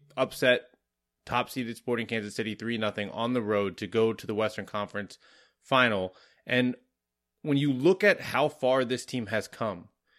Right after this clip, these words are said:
in four seasons, it's actually pretty remarkable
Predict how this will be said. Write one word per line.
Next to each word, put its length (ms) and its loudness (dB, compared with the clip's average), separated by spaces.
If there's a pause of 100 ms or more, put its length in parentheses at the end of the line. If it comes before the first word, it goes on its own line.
(260)
in 180 -2
four 340 2
seasons, 640 -6
it's 160 -6 (120)
actually 540 -2
pretty 320 -2
remarkable 720 -4